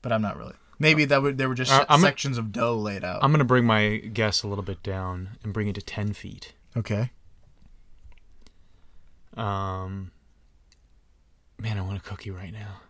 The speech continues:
Speaker 1: Same.
Speaker 2: I want that cookie.
Speaker 1: Same.
Speaker 2: <laughs>
Speaker 1: Air baked.
Speaker 2: What kind of cookie was it?
Speaker 1: I don't, I think it was just straight cookie,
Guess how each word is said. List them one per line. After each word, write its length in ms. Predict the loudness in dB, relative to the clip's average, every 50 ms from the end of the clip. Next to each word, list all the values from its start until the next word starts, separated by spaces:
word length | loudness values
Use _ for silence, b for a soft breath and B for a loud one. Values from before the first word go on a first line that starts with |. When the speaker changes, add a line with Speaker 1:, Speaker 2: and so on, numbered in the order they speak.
| _ _ -20 _ _ -6
Speaker 1:
Same. 260 | -2 0 0 0 2 4
Speaker 2:
I 40 |
want 260 | 4 4 4 4 2 2
that 300 | 4 4 4 4 4 0
cookie. 440 | -8 -10 -8 -4 -4 -4 -4 -4 -10 -14
Speaker 1:
Same. 540 | -8 -2 2 6 8 10 10 10 10 8 6 6 6 6 4 4 2 2 2 4
Speaker 2:
<laughs> 400 | 4 2 2 2 0 -4 2 6
Speaker 1:
Air 260 | 6 8 10 10 8
baked. 580 | 8 8 8 8 8 8 6 0 -6 -8 -8 -8 -16 _ B B B B B B B B 2
Speaker 2:
What 140 | 2 2
kind 220 | 6 8 8 8 8
of 60 | 8
cookie 260 | 6 4 4 4 0
was 220 | -2 0 -2 -2 -4
it? 160 | -6 -8 -8 -12 -20 _ _ _ _ _ _ -4
Speaker 1:
I 100 | -4 -2
don't, 300 | 2 2 2 2 2 0
I 80 | 0 0
think 180 | 2 2 0 0
it 60 | 0
was 120 | 0 2
just 200 | 4 2 2 2
straight 400 | 0 -2 2 4 4 4 4 2
cookie, 480 | 0 -2 -2 -2 -2 -4 -6 -8 -8